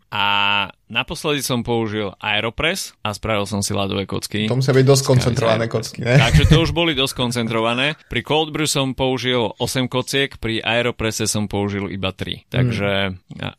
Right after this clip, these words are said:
Speaker 1: výsledok bol pomerne, čo sa týka tej kávovej chuti,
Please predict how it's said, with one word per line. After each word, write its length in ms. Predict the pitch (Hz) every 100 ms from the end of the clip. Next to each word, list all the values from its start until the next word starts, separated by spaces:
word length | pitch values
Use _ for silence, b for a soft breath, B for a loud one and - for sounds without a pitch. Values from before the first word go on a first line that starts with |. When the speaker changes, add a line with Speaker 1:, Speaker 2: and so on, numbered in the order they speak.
| -
Speaker 1:
výsledok 480 | 135 175 170 147 127
bol 400 | 131 127 107 -
pomerne, 560 | - 131 135 123 117 110
čo 160 | - 113
sa 80 |
týka 480 | 117 120 - 110 101
tej 160 | - 110
kávovej 400 | 113 110 110 101
chuti, 360 | 110 98 110